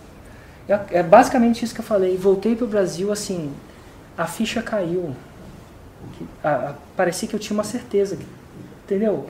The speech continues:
Uma certeza que ia dar certo. Voltei vinte e três de março de dois mil e dez, esse dia eu não esqueço. Relancei minha assinatura dos Problemões. Em sete dias, a gente fez ma-, o famoso, que a gente chama de seis em sete, que são seis dígitos de faturamento. Lá,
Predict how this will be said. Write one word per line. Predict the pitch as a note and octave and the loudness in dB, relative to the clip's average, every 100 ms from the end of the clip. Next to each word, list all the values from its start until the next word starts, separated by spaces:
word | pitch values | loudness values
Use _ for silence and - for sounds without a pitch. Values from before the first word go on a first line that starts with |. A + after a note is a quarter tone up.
| - | -12
Uma | F#3 G3 | -8 -6
certeza | G#3+ A3 G3+ G#3 | -6 -2 -2 -2
que | - | -4
ia | A#3 A3+ A3 | -4 -4 -4
dar | A#3 | -2
certo. | G#3+ A3+ G#3 - - - - - - | 2 2 0 -4 -18 -20 -20 -20 -18
Voltei | D#3 G3 G3+ F#3 F#3+ B3+ - - - D3+ | 0 0 2 2 2 2 -4 -18 -18 -12
vinte | D3 G#3+ B3+ | 0 2 2
e | - | -2
três | F#3+ F#3+ F#3 | 0 0 0
de | F#3+ | -4
março | D3+ D#3+ E3 D#3+ | -2 -2 -2 -8
de | D3+ | -6
dois | E3 C#3 | -6 -4
mil | C#3+ | -4
e | E3+ | -4
dez, | D3 A#2 A#2+ | -4 -4 -6
esse | B2+ - | -10 -10
dia | B2+ C#3+ | -8 -8
eu | |
não | E3 | -8
esqueço. | E3+ - C#3 C3 - - | -10 -10 -10 -10 -16 -16
Relancei | - F#3 G#3 A3 - E3 E3+ | -6 -2 -2 -2 -4 -4 -4
minha | E3 E3+ | -4 -8
assinatura | - F3 E3 - D3 | -10 -10 -10 -10 -8
dos | D3+ D3 | -8 -10
Problemões. | - D3+ D#3 C#3+ C3 C3 - - - - - - - - | -10 -10 -8 -8 -10 -12 -18 -20 -20 -20 -20 -20 -20 -14
Em | D#3+ | -10
sete | D3+ F3 E3+ G3+ | -6 -4 -4 -6
dias, | D#3 D#3+ F3 D#3+ | -10 -6 -6 -6
a | |
gente | D#3 E3 - | -10 -10 -12
fez | - D3+ D3+ | -8 -8 -8
ma-, | D3 C#3+ C#3+ | -10 -10 -10
o | D3 | -12
famoso, | C3+ D3+ C3 D#3 D#3+ D3+ B2+ | -4 -2 0 0 0 -2 -4
que | C3+ | -4
a | |
gente | C#3 C3+ | -4 -4
chama | D3+ C#3+ | -4 -2
de | C3+ | -4
seis | - - D#3 E3 D#3 | -6 -4 -2 -2 -4
em | D3+ | -8
sete, | C#3+ - B2+ B2+ - | -10 -10 -10 -12 -14
que | - | -10
são | D3 | -8
seis | C3+ - F#3 E3 C3+ | -6 0 2 2 -6
dígitos | B2+ D#3+ D#3 C#3+ - B2+ B2 | -6 -6 -6 -10 -10 -10 -10
de | C3 | -10
faturamento. | C3 B2+ C3 B2+ C#3 F#3+ D3 | -10 -8 -8 -6 -6 -4 -2
Lá, | D3+ D3+ | -2 -2